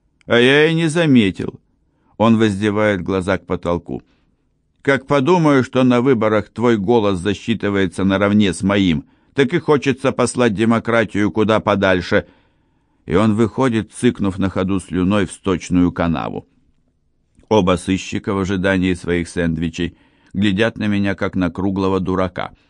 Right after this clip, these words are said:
Я делаю вид, будто ничего не замечаю. Расплатившись, они выходят на улицу, где стоит Терлетти. Он размазывает ботинком свой окурок по асфальту.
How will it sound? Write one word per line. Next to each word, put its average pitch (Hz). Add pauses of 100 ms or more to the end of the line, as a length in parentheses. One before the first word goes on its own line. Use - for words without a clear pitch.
(540)
Я 160
делаю 160
вид, 147
будто 139
ничего 107
не 107
замечаю. 85 (680)
Расплатившись, 131
они 104
выходят 95
на 82
улицу, 117
где 90
стоит 90
Терлетти. 73 (640)
Он 101
размазывает 95
ботинком 87
свой 85
окурок 95
по 80
асфальту. -